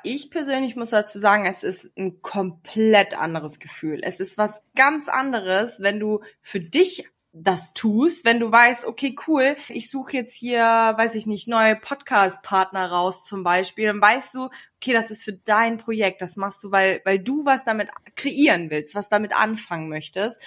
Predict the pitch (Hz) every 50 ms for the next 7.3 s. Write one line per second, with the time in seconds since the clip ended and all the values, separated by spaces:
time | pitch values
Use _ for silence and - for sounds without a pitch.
0 | - - - - _ _ - 220 226 226 233 233 220 - _ - 156 160 - -
1 | 208 208 208 220 254 277 277 277 269 - 254 233 220 220 240 233 240 226 233 214
2 | 214 214 - - - - 214 220 214 214 - 240 226 - 226 220 - 233 220 214
3 | 214 _ _ - _ _ _ _ _ - 226 220 220 220 233 233 226 - - _
4 | _ - 247 233 226 220 220 202 - - - 208 233 285 311 311 277 208 185 170
5 | 165 160 160 160 208 233 - - - 190 - 208 220 - 240 233 226 - - 214
6 | 226 240 226 214 240 240 226 - 202 185 - - - 214 214 220 202 185 - -
7 | - 160 156 151 156